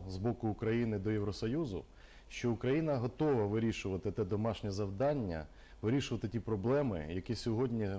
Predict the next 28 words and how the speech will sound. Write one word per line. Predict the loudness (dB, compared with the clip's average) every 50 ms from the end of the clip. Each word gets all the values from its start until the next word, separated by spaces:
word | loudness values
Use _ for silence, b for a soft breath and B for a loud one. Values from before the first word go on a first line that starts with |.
| -6 -10 -18 -12 -6
постають | -6 -6 -4 0 0 0 2 2 0 -2 -6 -10 -6
в | -2
нашому | -2 -2 0 0 -2 -2
внутрішньому | 0 0 0 0 0 -2 0 -2 -2 -2 0
житті, | 0 -2 -4 -2 -2 -2 -2 0
але | 0 0 2 2
є | 2 2 0
певними | 0 0 0 0 2 0 0 0 0
зобов'язаннями | 0 0 0 0 0 2 4 4 4 4 2 0 0 0 0 -2
для | 0 0 -2
того, | 0 0 0 0 0
щоб | -2 -6 -8
підписати | -6 -8 -8 -6 -6 -8 -4 -2 -2 -2 -2 -2
угоду | -4 -2 0 -2 -2 -2 -4
про | -4 -4 -4 -4
асоціацію. | -4 -6 -10 -12 -8 -6 -6 -6 -6 -8 -12 -16 -16 -16 -18 B B B B B B B B B B B B B B B
А | 0 4 6 6 6 4
такий | 4 0 -8 -4 -2 -2 -2
сигнал, | 2 2 2 2 4 4 4 4 6 4 4 2 0 -6 -14 -8 -4 -2 0 2 2 2 2 2
на | 2 2
жаль, | 2 2 2 4 6 6 6 4 2 -2
через | -4 0 2 2 2 2 0 -2
конкретні | -2 -2 -2 0 0 0 0 0 0 -2 0
дії | 0 0 0 0 2 2 2 2 2 0 -2 -4 B B B B B
сьогодні | -14 -6 -2 0 2 2 2 2 2 2 0 0 2 2 2 0 0 -2 -4 -8
не | -6 -4 -2 -2 0 0 0 0 0 0 0
відбувається | 0 -2 -2 -2 0 0 2 2 2 2 2 2 0 -4 -4 -2 -2 -2
від | 0 0 -2 -2